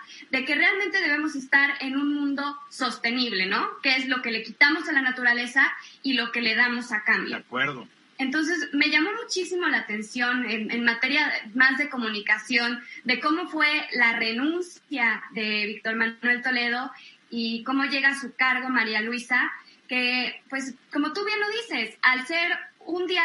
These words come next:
Speaker 1: después del segundo informe de gobierno de Andrés Manuel López Obrador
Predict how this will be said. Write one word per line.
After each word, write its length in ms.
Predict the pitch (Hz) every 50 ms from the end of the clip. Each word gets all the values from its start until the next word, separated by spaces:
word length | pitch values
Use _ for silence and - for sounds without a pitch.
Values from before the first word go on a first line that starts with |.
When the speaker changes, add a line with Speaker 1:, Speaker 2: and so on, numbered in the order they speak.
| 330 302
Speaker 1:
después 540 | 302 320 277 - - 302 285 285 277 262 226
del 240 | 233 226 226 220
segundo 320 | 226 240 233 254 269 277 285
informe 380 | 285 269 269 277 269 269 262
de 80 | 240 226
gobierno 360 | 220 220 226 247 247 240 220
de 60 | 208
Andrés 260 | 196 190 196 196 214 220
Manuel 260 | 214 226 247 247 254
López 260 | 254 254 254 240 -
Obrador 420 | 233 226 226 226 233 254 247 233